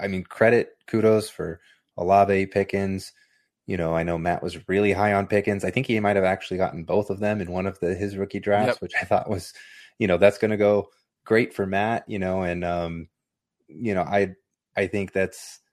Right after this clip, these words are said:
Speaker 1: if there's any chance you can kinda get them because they're on bad teams with questions on the, about the quarterback position, like,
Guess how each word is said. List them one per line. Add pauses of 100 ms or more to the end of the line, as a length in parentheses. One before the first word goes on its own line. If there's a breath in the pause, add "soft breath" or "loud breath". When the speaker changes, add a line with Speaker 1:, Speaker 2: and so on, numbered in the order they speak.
(260)
Speaker 1:
if
there's (500)
any
chance
you
can
kinda
get
them
because
they're
on
bad
teams
with
questions
on
the, (220)
about
the
quarterback
position,
like,